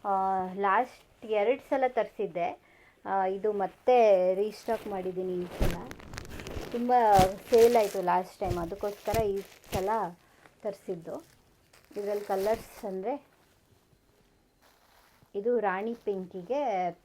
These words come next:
ಪೀಚ್ ಕಲರ್ ಬಾರ್ಡರು, ಎಲ್ಲದಕ್ಕೂ ಕಾಂಟ್ರಾಸ್ಟ್ ಪಲ್ಲು, ಕಾಂಟ್ರಾಸ್ಟ್ ಬ್ಲೌಸು. ಮತ್ತು ಟ್ರೆಂಡಿಂಗ್ ಕಲರ್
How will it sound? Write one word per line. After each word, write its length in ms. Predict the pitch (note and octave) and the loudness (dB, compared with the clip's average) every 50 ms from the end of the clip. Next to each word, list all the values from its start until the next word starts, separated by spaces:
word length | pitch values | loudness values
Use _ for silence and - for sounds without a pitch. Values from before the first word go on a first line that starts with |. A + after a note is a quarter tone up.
| _ | _
ಪೀಚ್ 420 | - A#3+ C4 C4+ B3+ - - - - | -10 -8 -8 -8 -10 -12 -14 -8 -4
ಕಲರ್ 400 | A3+ G#3 G3 F#3 F3+ D#3+ D#3+ F3 | -2 -2 -2 -2 -4 -6 -8 -8
ಬಾರ್ಡರು, 540 | E3+ E3 E3 D#3+ E3 D#3+ E3 E3+ - D4 - A3+ | -6 -6 -6 -6 -8 -8 -8 -10 -12 -10 -8 -4
ಎಲ್ಲದಕ್ಕೂ 560 | G3+ G3 G3 G#3+ A#3 A3+ A#3+ A#3+ - A#3+ A3+ | -4 -2 0 0 0 -2 -4 -2 2 2 2
ಕಾಂಟ್ರಾಸ್ಟ್ 720 | - A3 G3 F#3+ F3+ - G3+ G#3+ G#3+ G#3+ - - - - | 4 2 0 -2 -4 -6 -4 -4 -4 -6 -8 -10 -6 -4
ಪಲ್ಲು, 180 | G3+ G#3+ A#3+ A#3+ | -2 -2 -2 -2
ಕಾಂಟ್ರಾಸ್ಟ್ 640 | - G#3+ F#3 F3+ E3+ - F3+ F3 F3+ - - _ F#3 | -2 -4 -4 -6 -6 -8 -6 -6 -6 -8 -10 _ -8
ಬ್ಲೌಸು. 520 | F3+ F3 F3 E3+ E3 D#3+ - G3 A#3 D4+ _ _ _ _ _ - _ - - - _ _ _ _ _ _ _ _ _ _ _ _ _ - - - - - - - | -6 -4 -4 -4 -4 -6 -6 -8 -8 -10 _ _ _ _ _ -20 _ -20 -20 -20 _ _ _ _ _ _ _ _ _ _ _ _ _ -20 -20 -20 -20 -20 -12 -10
ಮತ್ತು 600 | A3+ G#3+ - - - B3+ B3+ B3 A#3 G#3 F3 - - _ _ _ _ _ _ _ _ _ _ _ _ - _ _ _ _ _ _ - | -8 -8 -8 -6 -2 0 2 2 2 0 -2 -8 -18 _ _ _ _ _ _ _ _ _ _ _ _ -20 _ _ _ _ _ _ -8
ಟ್ರೆಂಡಿಂಗ್ 520 | - A3+ A3 A3 G#3+ G#3 B3 A#3+ A#3+ A#3 | -6 -4 -4 -4 -4 -4 -4 -4 -4 -6
ಕಲರ್ 340 | - - G3+ F#3 E3+ D#3+ - | -6 -4 -4 -4 -4 -6 -8